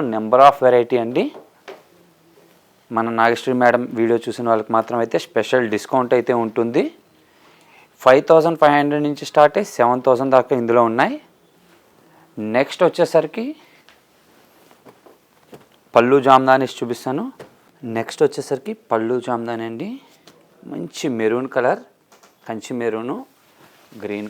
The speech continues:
కాంబినేషన్ బోర్డర్తో వస్తుంది. పళ్ళు అయితే చూడండి, చాలా అంటే చాలా గ్రాండ్గా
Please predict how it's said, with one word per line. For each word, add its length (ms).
కాంబినేషన్ 500
బోర్డర్తో 380
వస్తుంది. 300
పళ్ళు 280
అయితే 220
చూడండి, 320
చాలా 320
అంటే 160
చాలా 240
గ్రాండ్గా 580